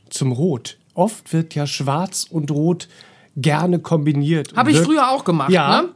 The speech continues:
Speaker 2: Ab
Speaker 1: ja,
Speaker 2: in die Disse,
Speaker 1: ja,
Speaker 2: ne?
Speaker 1: in
Speaker 2: Mit
Speaker 1: gewissen
Speaker 2: fünfzehn,
Speaker 1: Lebensbereichen.
Speaker 2: nein,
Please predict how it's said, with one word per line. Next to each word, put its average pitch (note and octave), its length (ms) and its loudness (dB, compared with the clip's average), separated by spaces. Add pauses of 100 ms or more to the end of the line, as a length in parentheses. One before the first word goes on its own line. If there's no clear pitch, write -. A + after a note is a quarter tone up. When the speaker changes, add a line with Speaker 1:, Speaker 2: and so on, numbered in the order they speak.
Speaker 2:
Ab B3 100 2 (100)
Speaker 1:
ja, - 20 4
Speaker 2:
in C#4+ 80 2
die B3+ 140 2
Disse, C4 260 2 (100)
Speaker 1:
ja, G#3+ 260 4
Speaker 2:
ne? F#4+ 40 -6 (260)
Speaker 1:
in F#3+ 140 4
Speaker 2:
Mit G#3 120 4
Speaker 1:
gewissen G#3 360 4
Speaker 2:
fünfzehn, F#3+ 140 6
Speaker 1:
Lebensbereichen. G#3+ 480 4
Speaker 2:
nein, F3 140 2